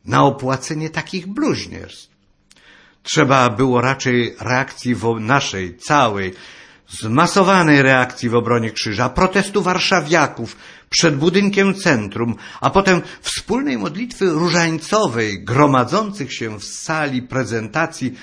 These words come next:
bluźnierczego filmu, aby nastąpiło zamknięcie tego przedsięwzięcia,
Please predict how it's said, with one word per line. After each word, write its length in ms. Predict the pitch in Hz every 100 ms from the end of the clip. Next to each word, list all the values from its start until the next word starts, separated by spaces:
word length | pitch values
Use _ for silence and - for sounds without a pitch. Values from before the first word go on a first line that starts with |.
| - -
bluźnierczego 1040 | 104 135 151 117 135 131 127 202 185 127
filmu, 760 | - - 143 180 196 208 233 - - - -
aby 420 | 147 131 143 - - -
nastąpiło 1200 | 120 143 - 135 120 - 233 160 101 120 190 - - - -
zamknięcie 1040 | 104 156 123 107 - 147 160 156 151 147
tego 240 | 139 127
przedsięwzięcia, 880 | 127 135 - 131 117 123 208 202